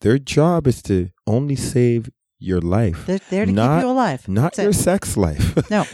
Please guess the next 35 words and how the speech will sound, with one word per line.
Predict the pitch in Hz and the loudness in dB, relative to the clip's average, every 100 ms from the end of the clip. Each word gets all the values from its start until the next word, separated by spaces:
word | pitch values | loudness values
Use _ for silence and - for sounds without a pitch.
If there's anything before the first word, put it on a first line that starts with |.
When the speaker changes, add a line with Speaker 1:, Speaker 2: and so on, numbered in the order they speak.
| - | -4
Speaker 1:
That's, | 127 143 120 | -2 -2 -6
that's | - 156 - | -2 -2 -2
the | 170 | -8
truth. | - 175 123 - - | -2 0 0 -2 -4
Speaker 2:
Because | 202 202 | -2 -2
you're | 185 | -2
not | 190 | -2
gonna | 208 | -2
die | 202 185 170 180 226 | 0 0 0 -2 -6
Speaker 1:
You're | - 107 | -2 0
Speaker 2:
if | |
you | 107 | 2
Speaker 1:
not | 120 | 2
Speaker 2:
don't | 185 | 0
have | 190 | 0
Speaker 1:
gonna, | 196 | 0
Speaker 2:
an | 196 | 0
erection. | 160 - 160 | -2 -4 -2
Speaker 1:
thank | 113 127 - | 0 0 0
you. | 92 | 0
Speaker 2:
You're | 82 | 0
not | 110 | 0
Speaker 1:
And, | 101 | 0
Speaker 2:
gonna | 101 | -2
die. | 175 113 | 0 0
Speaker 1:
and | 107 | 0
that's | 104 - | 0 0
what | 139 135 | -2 0
they | 139 | -2
say. | - 156 | 0 -2
But | 127 98 90 _ _ _ - | -2 -4 -8 _ _ _ -10
the | 98 | -8
fact | - 123 156 - | -2 0 0 -2
that | 135 113 - _ - | -2 -2 -6 _ -4
we | 107 120 139 135 | 2 2 2 -2